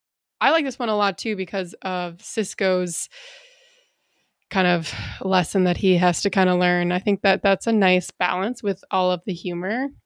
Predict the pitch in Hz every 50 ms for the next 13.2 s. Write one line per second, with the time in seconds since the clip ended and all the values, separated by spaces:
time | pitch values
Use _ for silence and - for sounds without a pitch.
0 | _ _ - - 196 185 - - - 196 185 180 - - - 185 185 180 175 -
1 | - 185 185 190 - _ _ - - 269 - - - 302 269 240 208 175 170 -
2 | - - 196 190 180 170 - - 202 196 190 190 196 - - - - - - -
3 | - _ - 208 196 - 190 185 185 180 185 180 180 180 180 180 180 175 175 170
4 | 170 170 165 180 180 175 175 175 175 175 170 175 165 - 220 226 254 185 _ _
5 | _ _ _ _ _ _ - 190 170 - 196 185 180 180 180 - 196 - - -
6 | - 214 202 208 214 220 - - - - 190 - - - _ _ - _ _ _
7 | _ _ _ - - 190 180 180 175 185 185 190 _ - - 185 185 180 180 175
8 | - - - 202 185 190 190 185 214 208 _ _ _ _ _ _ _ _ - 202
9 | 185 - - - - - 214 202 190 180 190 214 233 214 - - _ _ _ _
10 | _ _ _ _ _ - - 240 240 226 214 185 202 196 - - 185 185 185 196
11 | 202 208 208 226 233 240 240 285 196 185 175 170 165 226 214 180 180 190 190 190
12 | - _ _ _ _ _ _ _ _ _ _ _ _ _ _ _ _ _ _ _
13 | - 214 - -